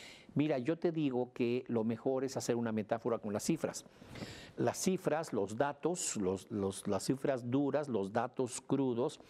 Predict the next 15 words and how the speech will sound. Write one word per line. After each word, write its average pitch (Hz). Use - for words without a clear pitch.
conviértelos 175
en 131
una 147
metáfora 123
a 117
partir 120
de 139
estos 135
datos 131
para 120
generar 123
una 139
sensibilización 113
al 123
cambio, 139